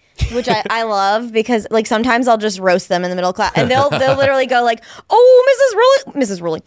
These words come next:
Speaker 1: Missus Woolley just roasted you," and, like, they all, like,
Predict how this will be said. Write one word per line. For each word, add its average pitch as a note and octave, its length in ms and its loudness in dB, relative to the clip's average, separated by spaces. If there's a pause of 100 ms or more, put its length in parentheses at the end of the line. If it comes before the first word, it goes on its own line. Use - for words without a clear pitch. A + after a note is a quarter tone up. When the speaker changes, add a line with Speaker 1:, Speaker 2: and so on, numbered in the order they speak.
(120)
Speaker 1:
Missus G4+ 240 2
Woolley B4 280 4
just F#4+ 180 -2
roasted A#4 500 2
you," B4+ 560 4
and, C#4+ 80 2
like, B3 160 0
they B3+ 140 2
all, A#3+ 320 2
like, G#3 320 -2